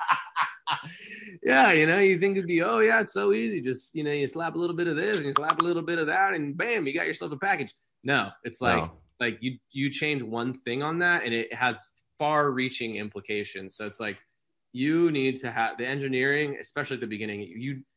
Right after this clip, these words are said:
Speaker 1: you, it's just like, it, just to go back to that analogy, you go, um, with the, with the moon landing and everything, with, uh, what's the thing with the rocket? You know, if you're,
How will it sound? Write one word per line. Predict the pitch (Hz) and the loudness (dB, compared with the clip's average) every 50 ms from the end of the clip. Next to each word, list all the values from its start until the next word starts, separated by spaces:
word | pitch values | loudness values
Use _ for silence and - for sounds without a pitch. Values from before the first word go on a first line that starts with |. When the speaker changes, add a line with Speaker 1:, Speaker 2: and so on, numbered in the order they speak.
| _ _ _ | _ _ _
Speaker 1:
you, | - 131 147 151 - | -12 -12 -12 -10 -10
it's | 165 170 - - | -10 -10 -6 -2
just | 226 220 226 240 | -2 -2 0 2
like, | 226 208 - - | 0 0 0 -2
it, | 190 190 170 160 175 160 | -2 -2 -2 -2 -6 -4
just | - 196 202 - | 0 0 0 0
to | - 180 | 2 0
go | 196 190 | 0 2
back | 165 196 202 196 | 4 4 4 4
to | 196 185 | 2 2
that | 185 180 | 2 2
analogy, | 170 175 202 214 214 175 135 123 | 2 2 2 2 2 0 -2 -2
you | 117 123 127 | -4 -4 -4
go, | 131 151 151 151 - - _ _ _ _ _ _ 151 | -2 -2 -4 -4 -6 -10 _ _ _ _ _ _ 0
um, | 139 135 135 127 123 120 123 120 107 139 | 2 2 2 2 2 -2 -4 -8 -8 -6
with | 143 139 | -6 -6
the, | 151 143 131 151 | -6 -10 -10 -10
with | 139 131 131 | -10 -10 -8
the | 143 | -6
moon | 139 147 175 190 196 175 160 135 | -6 -4 -2 -2 -2 -2 -2 -4
landing | 120 117 117 113 117 113 | -4 -4 -4 -4 -4 -4
and | 117 117 | -4 -4
everything, | 110 113 117 110 113 110 110 107 - 123 123 120 | -4 -6 -6 -6 -6 -8 -8 -10 -12 -12 -8 -6
with, | 131 131 120 - 127 | -6 -6 -6 -6 -6
uh, | 123 123 120 | -6 -4 -4
what's | 117 120 135 - - | -4 -6 -8 -8 -10
the | 156 | -12
thing | 143 - 165 156 | -10 -8 -6 -6
with | 147 135 | -4 -6
the | 127 117 | -6 -4
rocket? | 123 135 139 139 139 - 147 147 147 - _ _ _ _ _ | 0 0 2 0 0 0 -2 -4 -4 -6 _ _ _ _ _
You | - 139 | -4 -2
know, | 139 139 139 143 | 0 0 0 0
if | 117 131 120 110 | -2 -2 -2 0
you're, | 123 127 127 120 113 - | 0 2 2 2 0 -2